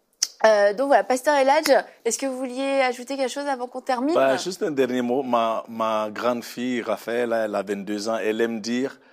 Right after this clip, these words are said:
Speaker 2: Si je brille trop pour toi, mets tes lunettes de soleil. » <laughs> Juste pour dire que il faut pas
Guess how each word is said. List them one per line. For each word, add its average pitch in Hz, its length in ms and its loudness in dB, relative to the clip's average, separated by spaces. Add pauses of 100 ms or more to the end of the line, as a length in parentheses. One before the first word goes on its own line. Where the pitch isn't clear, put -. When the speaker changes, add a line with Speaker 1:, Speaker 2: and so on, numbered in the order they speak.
(280)
Speaker 2:
Si 151 240 0
je 131 160 2
brille 139 420 -2
trop 156 380 4 (160)
pour 131 200 -8
toi, 143 460 0 (460)
mets 139 340 2
tes 131 220 2
lunettes 120 320 -2
de 135 80 0
soleil. » 117 520 2
<laughs> - 40 -8 (2250)
Juste - 220 -6
pour 156 180 2
dire 143 360 2
que 127 260 0 (720)
il 143 120 2
faut 143 200 -2
pas 156 560 4